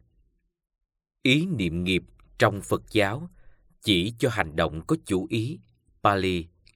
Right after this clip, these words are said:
kamma, Sanskrit, kama, tự nhiên tạo ra kết quả nhất định. Hành động tốt dẫn đến kết quả đáng ưa và những nét đặc trưng tốt. Hành động xấu cho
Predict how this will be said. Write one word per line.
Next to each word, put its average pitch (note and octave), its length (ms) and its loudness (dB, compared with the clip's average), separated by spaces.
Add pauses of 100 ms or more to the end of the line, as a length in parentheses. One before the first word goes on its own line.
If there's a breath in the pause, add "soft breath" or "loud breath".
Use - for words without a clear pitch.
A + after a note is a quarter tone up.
(100)
kamma, G2 560 2 (340)
Sanskrit, B2 560 0 (440)
kama, F#2 540 0 (760)
tự G#2+ 160 8
nhiên C3+ 460 -4
tạo D#2 280 2
ra G#2 280 0
kết - 240 -4
quả F#2+ 140 4
nhất D#3 280 -2
định. - 200 0 (1500)
Hành G#2+ 300 0
động G2+ 260 4
tốt F#3 220 4 (260)
dẫn F#3 280 0
đến C#3 280 0 (120)
kết F#3+ 120 4 (120)
quả - 380 4
đáng A#2+ 300 2
ưa A#2 260 4 (460 loud breath)
và F#2 260 6
những F#2 360 -4
nét F3+ 200 -2
đặc F#2+ 200 -2 (140)
trưng A2 240 0 (120)
tốt. D#3 200 4 (1080)
Hành A2+ 320 -2
động F#2 180 0
xấu C#3 380 0 (500)
cho A2 240 6